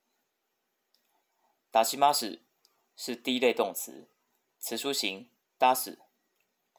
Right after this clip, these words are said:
出す。好好的副词。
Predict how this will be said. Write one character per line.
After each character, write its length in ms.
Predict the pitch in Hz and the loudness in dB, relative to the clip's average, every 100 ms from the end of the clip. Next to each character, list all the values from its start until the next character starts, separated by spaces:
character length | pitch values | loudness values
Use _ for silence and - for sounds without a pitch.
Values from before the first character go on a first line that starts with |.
| _ _ _ _ _ _ _ _ _ _ _ - | _ _ _ _ _ _ _ _ _ _ _ 4
出 140 | 127 | 4
す。 240 | - 90 - _ _ _ _ _ _ _ _ _ _ _ _ _ _ _ _ _ _ _ _ _ _ _ _ _ _ _ | 2 -6 -14 _ _ _ _ _ _ _ _ _ _ _ _ _ _ _ _ _ _ _ _ _ _ _ _ _ _ _
好 300 | - 113 147 | 0 4 4
好 260 | - 131 98 | 6 4 4
的 320 | 87 - - _ _ _ _ _ | -2 -6 -10 _ _ _ _ _
副 240 | - - 123 | -12 -6 -4
词。 400 | - 85 98 | -4 -8 -14